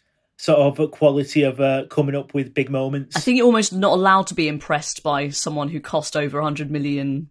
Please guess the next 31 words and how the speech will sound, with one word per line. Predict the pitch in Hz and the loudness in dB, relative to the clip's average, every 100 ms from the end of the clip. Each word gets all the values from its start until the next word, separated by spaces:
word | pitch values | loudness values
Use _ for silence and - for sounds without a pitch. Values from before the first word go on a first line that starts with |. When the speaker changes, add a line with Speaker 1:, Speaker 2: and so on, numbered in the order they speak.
| _ | _
Speaker 2:
pounds, | 160 147 139 | -4 -2 -2
which | 160 | 0
is | 190 | 2
ridiculous, | 175 175 - - 127 - | 4 2 0 -2 -4 -6
but | - | -6
it's | 135 | -4
like | 143 151 | -2 0
they | 160 | 2
have | 160 | 0
to | - | -2
do | 165 | -6
something | - 151 160 | -4 -2 -2
really, | 165 175 165 147 | 2 4 4 0
really | 147 156 147 | -2 -4 -6
special, | - 147 - 147 | -6 -6 -4 -4
like | 143 | -6
start | - 143 131 | -4 -4 -2
levitating | 151 151 - 131 - 135 127 - _ - - _ | -4 -4 -8 -8 -8 -10 -10 -14 _ -20 -20 _
or | 143 | -8
something. | - 120 147 151 143 _ | -6 -6 -6 -6 -8 _
Speaker 1:
I | 175 | -2
think | 214 202 | -2 0
he's | 196 | 2
also | 180 170 165 | 2 4 2
disar-, | 165 151 156 156 - 139 - - | 2 0 0 0 -4 -8 -10 -2
he's, | 160 | -2
he's | 156 160 | 0 2
also | 185 180 | 2 2
disarming. | 151 156 151 160 180 175 | -2 0 2 2 0 0
He | 165 | 0
doesn't, | 151 160 170 156 | 0 0 0 -2